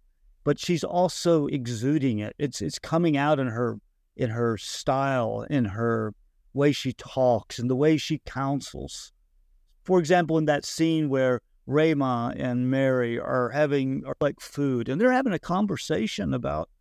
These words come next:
what God is doing and why Jesus is doing this and why Jesus is doing that. And,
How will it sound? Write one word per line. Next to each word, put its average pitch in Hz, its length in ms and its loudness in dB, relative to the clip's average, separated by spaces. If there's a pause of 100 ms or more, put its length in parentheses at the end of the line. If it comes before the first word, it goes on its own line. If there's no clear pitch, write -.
(320)
what 180 200 2
God 180 280 4
is 123 180 0
doing 156 400 2
and 120 100 -2
why 165 180 4
Jesus 165 500 0
is 131 140 0
doing 165 340 2
this 165 300 0
and 143 80 0
why 147 140 2
Jesus 147 280 0
is 135 140 -2
doing 143 320 2
that. 147 320 -2
And, 117 220 -8